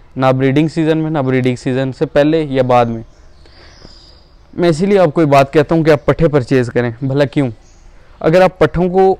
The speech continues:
अपनी तरह की diet पे लगाएंगे ना, जो आप अपनी every में यूज़ करना चाहते हैं, आपका bird breed करेगा।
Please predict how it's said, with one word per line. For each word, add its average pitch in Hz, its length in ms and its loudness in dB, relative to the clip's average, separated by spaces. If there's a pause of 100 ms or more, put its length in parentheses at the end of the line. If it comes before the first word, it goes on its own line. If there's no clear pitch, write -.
(120)
अपनी 185 460 0
तरह 175 260 0
की 170 80 -6
diet 127 300 0
पे 165 80 -2
लगाएंगे 139 380 -2
ना, 143 160 -6 (100)
जो 143 200 2
आप 139 260 2
अपनी 147 240 -2
every 131 300 0
में 156 260 -2 (220)
यूज़ 147 320 0
करना 147 260 0
चाहते 156 320 0
हैं, 120 60 -6
आपका 123 280 0
bird 143 200 2
breed 127 340 -2
करेगा। 120 320 -2